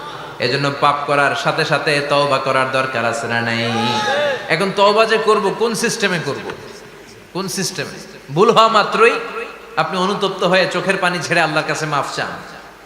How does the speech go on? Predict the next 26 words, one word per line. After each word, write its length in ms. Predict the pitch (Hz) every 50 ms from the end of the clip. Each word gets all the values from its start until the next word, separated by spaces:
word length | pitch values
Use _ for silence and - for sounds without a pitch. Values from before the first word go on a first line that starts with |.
| - - - -
আল্লাহর 240 | 139 165 185 185 180
কাছে 200 | 190 - 214 185
ক্ষমা 260 | - 196 196 202 190
চান, 200 | - - 165 151
এটার 240 | 170 175 175 190 190
নামই 280 | 185 185 175 170 160 -
তওবা। 300 | 151 135 110 92 - - -
আমাদের 340 | - 151 180 190 190 202 180
দেশে 280 | 196 185 - 190 190 175
হুজুর 300 | 156 165 170 170 208 202
আইনা 180 | 196 196 185
তওবা 260 | 165 175 175 160 160 139
পড়ায়, 260 | 131 117 107 85 - - - - - - - - - - - - - - - - - - - - - - - - - - - -
আছে 200 | 143 147 - 175
না 100 | 175 165
নাই? 160 | 156 127 110 98 - - - - - - - - - - - - - - - -
আনন্দপুরে 560 | 143 170 180 185 190 185 185 175 185 180 180
এগুলা 220 | 170 170 165 160 143
নাই, 140 | - 117 - - - 160 147 - - - - - - 698 - - 740 - - - - - - -
আছে 200 | 151 156 - 175
না? 120 | 190 214 220 214 - - - - - - - - 202 - 202 202 - - 190
কয়, 120 | 180 180
"ইমাম 240 | 185 190 202 196 185
সাহেবরে 300 | - 202 185 165 180 180
নিয়ে 200 | 180 185 180 170
আয়, 160 | 160 147 135